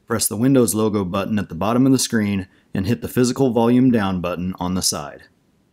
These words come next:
Now we'll cover the Mac. There are several ways to take screenshots on a Mac. Pressing Shift plus Command plus three takes a screenshot of the entire screen. If you see a thumbnail in the corner of the screen, you can click it to edit it.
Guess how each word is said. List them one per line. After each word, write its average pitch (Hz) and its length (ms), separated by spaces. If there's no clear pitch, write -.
Now 101 460
we'll 117 120
cover 107 280
the 104 80
Mac. 87 440
There 110 140
are 104 40
several 127 360
ways 131 240
to 104 80
take 127 160
screenshots 127 560
on 127 100
a 120 60
Mac. 87 400
Pressing 110 340
Shift 151 480
plus 110 260
Command 127 680
plus 107 260
three 123 560
takes 117 220
a - 20
screenshot 123 640
of 92 60
the 101 80
entire 113 360
screen. 98 460
If 110 160
you 101 40
see 147 200
a 151 40
thumbnail 143 540
in 107 120
the 101 60
corner 135 260
of 139 60
the 143 60
screen, 107 540
you 101 160
can 95 120
click - 320
it 92 200
to 107 120
edit 95 240
it. 78 200